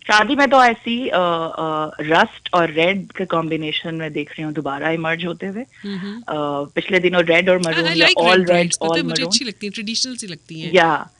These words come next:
Speaker 2: I can
Speaker 1: but
Speaker 2: relate
Speaker 1: red
Speaker 2: to
Speaker 1: के
Speaker 2: them।
Speaker 1: साथ I think rust का combination, uh,
Speaker 2: This
Speaker 1: I
Speaker 2: is
Speaker 1: have
Speaker 2: beautiful।
Speaker 1: started seeing again in this
Speaker 2: हाँ।
Speaker 1: wedding season। अम, बाकी अगर prints और उसमें colors की बात करें, brighter उसमें, तो I see shades of blue, shades of pink, mustard है,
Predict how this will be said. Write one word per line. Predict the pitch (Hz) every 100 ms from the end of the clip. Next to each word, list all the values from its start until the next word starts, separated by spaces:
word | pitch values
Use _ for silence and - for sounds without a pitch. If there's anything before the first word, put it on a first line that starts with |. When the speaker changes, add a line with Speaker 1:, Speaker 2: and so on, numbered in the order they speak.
| 214
Speaker 2:
I |
can | 208
Speaker 1:
but | 185
Speaker 2:
relate | 185 180
Speaker 1:
red | 208
Speaker 2:
to | 214
Speaker 1:
के | 247
Speaker 2:
them। | 226
Speaker 1:
साथ | 208 202 190
I |
think | 233 220
rust | 175 208 - -
का | 202
combination, | 185 175 170 170 160 - 175 180 175
uh, | 165 160
Speaker 2:
This | 156
Speaker 1:
I | 151
Speaker 2:
is | 156
Speaker 1:
have | 170
Speaker 2:
beautiful। | 156 151 165
Speaker 1:
started | - -
seeing | 160 160 151
again | 151 156 151
in |
this | 156
Speaker 2:
हाँ। | 175
Speaker 1:
wedding | 147 143 151 -
season। | 139 160 220 - - - -
अम, | 147 147 143 143 147 147 151
बाकी | 151 156 190
अगर | 180 170 170 170 170
prints | 175 196 - 208
और | 190
उसमें | - 208
colors | 196 180 185 -
की | 190
बात | 165 165
करें, | - 170 165
brighter | 156 156 170
उसमें, | 170 - 170
तो | 170
I | 170
see | 165 190
shades | 185 180 165 165
of | 165
blue, | 143 160 165
shades | 165 165 151 160
of | 156 -
pink, | 160 165 165 - - - 151
mustard | 156 - 202 190
है, | 180 165